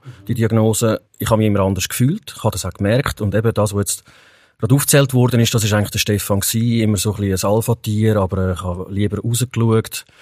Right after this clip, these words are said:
äh, ich habe nicht gelehrt und so weiter und so fort. Das sind eigentlich alles Attribute, die dann wirklich auf mich gestimmt haben und wo dann das auch per Zufall von einer Schlafärztin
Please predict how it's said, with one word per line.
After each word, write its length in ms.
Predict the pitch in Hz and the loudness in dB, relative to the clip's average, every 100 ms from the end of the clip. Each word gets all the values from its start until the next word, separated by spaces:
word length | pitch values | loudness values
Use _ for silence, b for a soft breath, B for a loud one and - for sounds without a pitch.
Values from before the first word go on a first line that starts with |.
| b b b - | b b b -2
äh, 300 | 107 101 101 | 2 4 2
ich 80 | 98 | 2
habe 80 | 98 | 0
nicht 160 | 98 | -2
gelehrt 640 | - 104 110 113 113 101 - | -2 0 2 4 2 -2 -8
und 520 | - 104 101 101 98 | -4 0 2 2 0
so 160 | - 101 | -2 -2
weiter 240 | 104 - | -2 -2
und 140 | 101 | -2
so 60 | - | -2
fort. 180 | 98 110 | -2 -2
Das 80 | 101 | 0
sind 100 | 101 | 0
eigentlich 220 | 98 98 | 0 -2
alles 340 | 98 104 - - | -2 -2 -4 -6
Attribute, 400 | 98 - 104 - | -10 -6 -6 -6
die 100 | 95 | -4
dann 140 | 104 | -2
wirklich 240 | 101 - 104 | -2 -2 -4
auf 100 | 104 | -2
mich 200 | 104 - | -4 -4
gestimmt 320 | - 120 139 | -2 2 2
haben 220 | 113 131 - b b b b b | 2 0 -4 b b b b b
und 160 | 110 101 | -6 -4
wo 80 | |
dann 140 | 104 98 | -2 0
das 160 | 101 | 0
auch 160 | 101 101 | 2 0
per 160 | - - | -2 -4
Zufall 580 | 107 104 107 98 98 | -4 -2 0 0 0
von 180 | 92 98 | -4 -4
einer 100 | 92 | -4
Schlafärztin 880 | 90 92 120 - 110 117 - 123 123 | -4 0 0 0 -2 -2 0 0 0